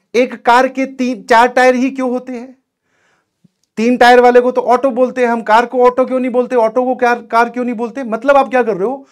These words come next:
जिन लोगों ने, तो मतलब आपका सवाल एकदम जायज है, but आपको पैदा फिर बहुत पहले होना चाहिए था। समझ में आया?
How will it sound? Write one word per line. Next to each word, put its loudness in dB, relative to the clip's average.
जिन 2
लोगों 2
ने, -2
तो 0
मतलब 0
आपका 4
सवाल 4
एकदम -2
जायज 2
है, -8
but -2
आपको 0
पैदा 2
फिर -2
बहुत -8
पहले -4
होना -10
चाहिए -20
था। -20
समझ -12
में -12
आया? -16